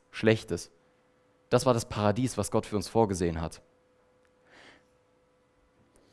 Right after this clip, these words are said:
Und wieder zurück in Epheser,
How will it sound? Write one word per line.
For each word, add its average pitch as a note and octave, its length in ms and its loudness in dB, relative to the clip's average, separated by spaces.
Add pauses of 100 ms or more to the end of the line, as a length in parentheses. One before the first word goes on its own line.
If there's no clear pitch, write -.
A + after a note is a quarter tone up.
(440)
Und C3+ 160 8
wieder C#3+ 180 8
zurück D#3 400 4
in B2 340 6
Epheser, C#3+ 640 6